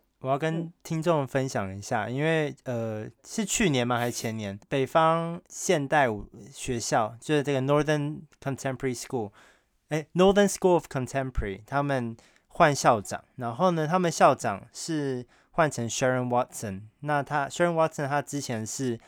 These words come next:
Speaker 1: 凤凰舞蹈剧场，就是也是在里兹的 Phoenix Dance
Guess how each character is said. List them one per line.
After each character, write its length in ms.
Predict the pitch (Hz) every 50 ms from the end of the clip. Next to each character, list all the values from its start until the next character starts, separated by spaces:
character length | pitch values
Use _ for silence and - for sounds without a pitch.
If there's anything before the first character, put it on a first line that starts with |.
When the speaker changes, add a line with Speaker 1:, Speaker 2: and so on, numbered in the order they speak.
| - - _ _ _ _ _ _ _
Speaker 1:
凤 240 | - - 180 160
凰 180 | 131 131 120 113
舞 100 | 117 123
蹈 140 | 123 113 104
剧 180 | 101 - 135
场， 240 | 117 - 113 - -
就 140 | 107 - 127
是 440 | 107 117 120 117 110 107 110 120 123 131 131 139 _ -
也 120 | 127 127
是 140 | 113 113 170
在 140 | 160 170 156
里 180 | 131 120 107 98
兹 200 | - - 120 117
的 200 | 120 113 107 101
Phoenix 440 | - - 123 117 117 107 - - -
Dance 240 | - 120 113 113 -